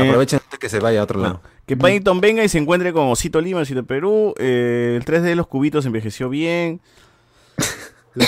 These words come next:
Speaker 3: cubitos
Speaker 2: Puta, ¿cómo se
Speaker 3: Dubidú,
Speaker 2: llama
Speaker 3: los
Speaker 2: esa?
Speaker 1: Dubidú,
Speaker 2: Los cubitos
Speaker 1: ¿no?
Speaker 2: se llaman, ¿no?
Speaker 1: Claro.
Speaker 3: Dubidú.
Speaker 1: También
Speaker 2: Esa
Speaker 1: tenía
Speaker 2: mierda.
Speaker 1: lentes, ¿eh? Como los, como los Transformers, ¿no?
Speaker 2: Rata trampa, mano, dice acá, gente.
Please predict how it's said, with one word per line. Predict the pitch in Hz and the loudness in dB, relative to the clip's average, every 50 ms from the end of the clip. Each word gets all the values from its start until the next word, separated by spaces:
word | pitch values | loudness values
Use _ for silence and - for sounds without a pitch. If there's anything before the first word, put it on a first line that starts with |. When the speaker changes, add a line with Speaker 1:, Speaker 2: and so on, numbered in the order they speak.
| - | 0
Speaker 3:
cubitos | - 139 143 147 185 160 | 0 0 -2 0 0 -2
Speaker 2:
Puta, | 151 | -2
¿cómo | 143 | -2
se | 127 127 | -2 -2
Speaker 3:
Dubidú, | 139 151 | -2 -2
Speaker 2:
llama | 147 151 | -2 -2
Speaker 3:
los | 165 - | -2 -4
Speaker 2:
esa? | - - | -4 -2
Speaker 1:
Dubidú, | 127 123 - 127 151 | 0 2 2 4 6
Speaker 2:
Los | 202 | 6
cubitos | 190 170 208 | 6 6 4
Speaker 1:
¿no? | - | 2
Speaker 2:
se | 147 156 | 0 -2
llaman, | 156 175 190 170 147 156 | 0 0 0 0 0 0
¿no? | 196 247 - - _ _ _ _ _ _ _ _ _ - | -4 -6 -8 -12 _ _ _ _ _ _ _ _ _ -8
Speaker 1:
Claro. | - 95 101 151 180 139 160 107 | -4 -2 0 0 0 0 -2 -4
Speaker 3:
Dubidú. | 107 104 104 107 113 110 110 - _ _ _ _ _ _ _ _ _ _ _ _ | -6 -8 -12 -12 -12 -12 -14 -16 _ _ _ _ _ _ _ _ _ _ _ _
Speaker 1:
También | - 92 117 117 | -4 -2 -2 0
Speaker 2:
Esa | 120 | 0
Speaker 1:
tenía | 123 127 120 | 0 2 2
Speaker 2:
mierda. | 139 160 - | 2 0 0
Speaker 1:
lentes, | 110 - 117 | -2 -4 -6
¿eh? | 110 113 | -6 -6
Como | - 101 | -4 -4
los, | 101 92 | -4 -4
como | - - - 101 98 | -6 -6 -6 -4 -4
los | 92 | -4
Transformers, | - 98 92 - 147 135 110 90 - | -4 -6 -6 -6 -4 -6 -6 -6 -8
¿no? | 123 160 - _ | -10 -14 -14 _
Speaker 2:
Rata | - 110 - 113 107 | -10 -8 -6 -6 -4
trampa, | 92 127 131 127 - 113 101 | -2 0 0 0 0 -2 -2
mano, | 110 120 117 113 107 92 | -2 -2 -2 -2 -2 -4
dice | 95 104 110 | -6 -6 -8
acá, | 101 104 107 110 | -8 -10 -8 -8
gente. | 127 120 113 - | -8 -8 -8 -10